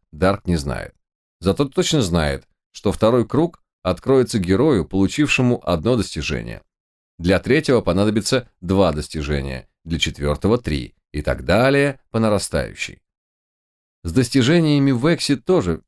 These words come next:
не все просто. У них есть что-то вроде уровней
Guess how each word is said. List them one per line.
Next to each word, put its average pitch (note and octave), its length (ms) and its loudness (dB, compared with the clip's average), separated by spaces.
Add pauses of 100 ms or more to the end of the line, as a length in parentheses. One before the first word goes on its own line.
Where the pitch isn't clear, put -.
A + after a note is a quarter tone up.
не G2 180 0
все D#2+ 260 -4
просто. - 420 -6 (840)
У A#2+ 100 2
них F3 240 2
есть C#3 240 2
что-то C#3+ 300 -2
вроде A2 400 0
уровней D#2+ 640 -2